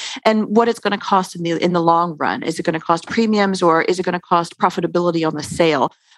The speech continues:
But it's also quality of life. And, and are you living in a great house that maybe has a little bit of a premium, but that you got at a discount, right? So there's a lot of things to,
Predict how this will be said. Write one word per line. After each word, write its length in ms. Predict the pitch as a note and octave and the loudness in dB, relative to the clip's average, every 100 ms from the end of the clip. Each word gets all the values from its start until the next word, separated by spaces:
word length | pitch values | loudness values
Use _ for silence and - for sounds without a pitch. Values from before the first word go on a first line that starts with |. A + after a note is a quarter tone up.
| _ | _
But 260 | D4 B3+ - | 0 0 -2
it's 120 | A#3 | 0
also 280 | A3 A#3 A3 | 0 2 -2
quality 400 | - F#3+ F#3+ F#3 | 0 0 2 0
of 140 | F3+ | 0
life. 320 | A3+ B3 G#3+ | 0 2 0
And, 160 | G#3 F3+ | -2 0
and 120 | F#3+ | 2
are 120 | F#3 | 2
you 100 | G3 | 2
living 240 | G3 F#3+ F#3 | 0 0 0
in 80 | F3+ | -2
a 60 | |
great 260 | F3 F3 - | 0 -2 2
house 380 | - A#3 G3+ - | 2 2 0 -2
that 140 | F#3+ | -2
maybe 200 | F#3 F3 | 0 -2
has 300 | E3+ A#3+ B3+ | 0 0 0
a 20 | |
little 160 | A3+ G#3 | -4 -2
bit 120 | F#3+ | -2
of 80 | E3+ | -4
a 40 | |
premium, 460 | - F#3+ F3+ F3+ F3 | -4 -2 0 0 2
but 120 | F3+ | 0
that 80 | E3 | 0
you 100 | F3+ | 0
got 180 | E3+ D#3+ | 0 0
at 100 | D#3+ | -2
a 60 | |
discount, 540 | D#3 D#3+ - - C#3 - | -2 -4 -4 -4 -4 -2
right? 140 | F3+ | -4
So 100 | - | 0
there's 160 | A#3+ C4 | 2 4
a 40 | |
lot 200 | C#4 C4+ | 4 2
of 80 | D#4+ | 2
things 220 | B3 G#3+ | -2 -4
to, 240 | - E3 | 0 -2